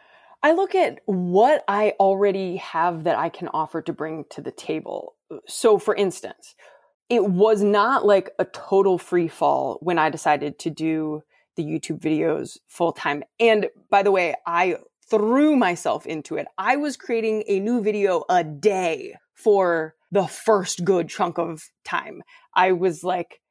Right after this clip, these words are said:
I was a mach-, I don't actually entirely know how I did it looking back on it, but I was a machine. I was like, "I'm deciding to do this, so I'm going to do it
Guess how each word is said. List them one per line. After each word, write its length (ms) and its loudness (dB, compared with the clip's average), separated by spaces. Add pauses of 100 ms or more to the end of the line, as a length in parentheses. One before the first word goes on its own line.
(140)
I 140 4
was 220 2
a 60 2
mach-, 300 -2
I 100 2
don't 540 2
actually 580 -4
entirely 600 0
know 200 0
how 160 0
I 100 2
did 200 -4
it 140 -2
looking 340 -6
back 280 0
on 160 -4
it, 140 -6
but 180 0
I 240 4
was 480 0
a 60 -4
machine. 720 -4
I 100 -2
was 160 -4
like, 180 -4
"I'm 240 -2
deciding 500 0
to 100 -10
do 120 0
this, 280 -2
so 160 -8
I'm 160 -4
going 300 -4
to 120 -14
do 160 -6
it 140 -6